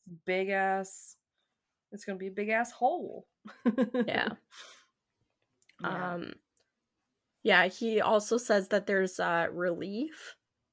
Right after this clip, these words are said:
Speaker 2: Um, I don't know if that's a wall. I don't, do you know what a relief is?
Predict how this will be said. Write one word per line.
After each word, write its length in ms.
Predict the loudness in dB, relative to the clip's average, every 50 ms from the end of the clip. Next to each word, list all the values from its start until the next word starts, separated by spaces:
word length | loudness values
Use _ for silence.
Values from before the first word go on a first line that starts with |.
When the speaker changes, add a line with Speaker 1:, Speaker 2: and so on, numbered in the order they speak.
| _ _ -6
Speaker 2:
Um, 300 | -4 -4 -4 -4 -6 -10 -10 -8
I 80 | -6
don't 160 | -4 -4 -4 -4
know 120 | -4 -6
if 80 | -6 -6
that's 440 | -6 -6 -6 -6 -10 -14 -14 -12 -6 -4
a 100 | -4 -4
wall. 680 | -2 -2 -2 0 0 0 0 2 0 0 -2 -2 -6 -10 _ _ _ _ _ _ _ _ _ _ _ -14
I 40 |
don't, 140 | -14 -14 -16 _ _ _ _ _ _
do 120 | -14 -12 -10
you 60 | -8
know 80 | -8
what 100 | -6 -6
a 60 | -4 -4
relief 440 | -4 -4 -4 -4 -6 -6 -6 -6
is? 320 | -6 -4 -4 -6 -8 -10